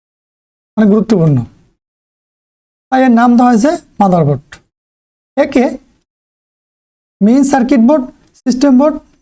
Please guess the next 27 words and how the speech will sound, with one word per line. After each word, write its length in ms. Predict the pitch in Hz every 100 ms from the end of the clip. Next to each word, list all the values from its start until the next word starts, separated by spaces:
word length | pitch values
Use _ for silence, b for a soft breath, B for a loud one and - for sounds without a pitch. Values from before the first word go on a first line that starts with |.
| 190
বা 100 | 208 165 - _ _ _ -
লজিক 240 | 214 226 208
বোর্ডও 180 | 254 349 - _ 175
বলে। 200 | 185 143 - _ _ _ _
ঠিক 80 | 254
আছে, 120 | 294 269 - b b _ _
এটাকে 160 | 208 240 226
আরো 100 | 247 202
মাদারবোর্ড 420 | 196 202 214 190 208
বলে, 160 | 208 190
মেইন 180 | 202 214 196
সার্কিট 240 | 196 214 185
বোর্ড 140 | 214 180
বলে, 140 | 202 202
সিস্টেম 280 | 226 214 233 196
বোর্ড 140 | 208 180
বলে, 160 | 202 294 - b b -
লজিক 260 | 233 254 202
বোর্ড 160 | 220 175
বলে, 160 | 175 156 - _ _ _
অনেক 160 | 254 277
নামে 140 | 277 247
এরা 100 | 233
পরিচিত, 280 | 269 240 180 147 147
খেয়াল 140 | 208 175
রাখতে 160 | - 165
হবে। 140 | 143